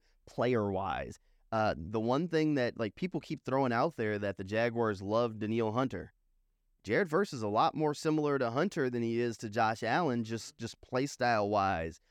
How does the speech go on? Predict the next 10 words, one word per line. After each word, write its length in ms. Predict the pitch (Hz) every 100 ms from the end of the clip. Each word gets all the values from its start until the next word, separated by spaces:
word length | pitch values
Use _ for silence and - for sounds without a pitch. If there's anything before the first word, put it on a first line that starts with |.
| _ -
So, 380 | - 156 139 120 - _ _
eh, 60 | 117 -
he 240 | 156 156 269
might 380 | 165 190 156
fit 280 | - 165 185
what 180 | 135 131
the 80 | 120
Jaguars 500 | 107 127 127 120 104
really 200 | 117 113
like. 280 | 104 110